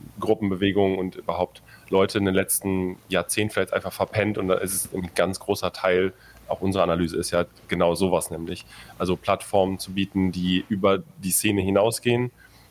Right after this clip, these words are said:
die erreichbarer sind, die vielleicht auch zugänglicher sind. Und,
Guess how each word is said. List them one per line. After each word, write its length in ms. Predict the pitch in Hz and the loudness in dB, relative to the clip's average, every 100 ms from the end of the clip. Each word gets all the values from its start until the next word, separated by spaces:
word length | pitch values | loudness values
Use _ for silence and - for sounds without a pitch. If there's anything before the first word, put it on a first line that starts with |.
| - | -6
die 160 | 98 - | -2 0
erreichbarer 720 | 92 92 110 - 117 113 110 | 2 2 0 0 2 4 4
sind, 220 | 113 110 | 2 0
die 60 | 95 | -4
vielleicht 200 | 92 87 | -4 -4
auch 80 | |
zugänglicher 600 | - 110 101 95 92 - | -4 0 2 2 0 -2
sind. 300 | 90 92 107 - - - - | 0 2 0 -4 -20 -20 -6
Und, 480 | - 92 90 92 90 | 2 2 2 0 -2